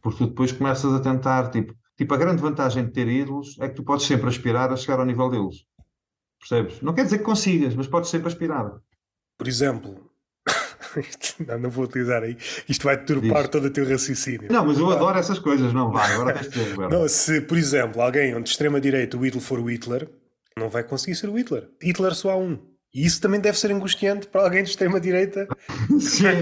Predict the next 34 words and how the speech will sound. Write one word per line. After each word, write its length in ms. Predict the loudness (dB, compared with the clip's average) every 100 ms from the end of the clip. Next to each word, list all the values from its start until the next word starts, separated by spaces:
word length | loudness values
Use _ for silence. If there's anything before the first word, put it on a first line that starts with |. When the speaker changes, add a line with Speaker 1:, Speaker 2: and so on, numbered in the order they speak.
| 2 0
Speaker 2:
<laughs> 320 | -2 -8 -4
Pá, 80 | 0
nunca 220 | 2 4
vou 180 | 2 2
conseguir 340 | 2 2 4 4
ser 160 | 2
tão 180 | 4 4
bom 140 | 4 4
Speaker 1:
Pá, 60 |
Speaker 2:
como 280 | 4 4 0 -6 _ -4
Speaker 1:
exato. 420 | 0 2 2 -2 -14 _ _ 0
Até 180 | 4 4
mesmo 240 | 4 4
porque, 220 | 2 0 2
imagina, 480 | 2 2 2 0 -2 -2
só 160 | 0
o 40 | 2
simples 240 | 0 0
facto 200 | -2 -2
de 40 |
ser 80 | -2
uma 120 | 0 -2
pessoa 260 | -2 -2
normal, 600 | 0 0 0 -2 -4 -8 _ _ _ _ _ _ _ _ -2
percebes? 260 | 2 4
Uma 80 | 2
pessoa, 280 | -2 -2 0
tipo, 160 | -2 0
com, 380 | 0 2 2
que 120 | 0 0
cresce 340 | 2 2 2
num 100 | 4
meio 380 | 4 4 4 2
normal, 640 | 2 0 0 -2 -2 -6